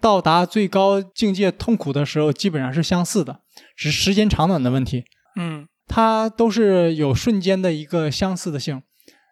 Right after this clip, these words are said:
Speaker 1: 但我们更希望把这个相似的性让它更长一点，让你享受的更多一点。啊，这个在，在这个越野赛当中就体现得淋漓尽致。面对自己的痛苦，啊，自己的坚持，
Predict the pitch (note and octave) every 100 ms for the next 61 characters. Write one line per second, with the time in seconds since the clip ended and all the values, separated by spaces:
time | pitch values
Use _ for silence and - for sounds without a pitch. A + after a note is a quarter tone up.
0 | _ _ G#3+ G#3+ A3 - F#4+ C4 G3+ F3+
1 | A3+ C4 A#3 B3 A3+ D#3+ F#3+ G#3+ F#3+ A3
2 | G#3+ G#3+ F3+ G#3 F#3 A#3+ _ - G3+ G#3
3 | A3 G3 - E3 F#3 D3+ F3+ F#3+ F#3+ C#3+
4 | D#3+ D#3+ D#3+ D#3 F3 F3 D3 C#3 _ _
5 | _ _ _ - D#3 D3 A#3 G#3+ G3 G#3
6 | E3+ G3 F#3 F3 E3+ F#3 F3+ C#3 F3 D3+
7 | C#3+ C#3 C#3+ C#3+ F#3 - E3 F#3 F3 C3+
8 | C3 E3 D3 A#2+ B2 A#2+ - E3+ F#3+ F3+
9 | - F#3 C#3+ - F3+ D3 C#3+ - _ _
10 | _ _ _ - B2+ C3+ - F#3+ D3 D3+
11 | F#3+ F#3+ - D3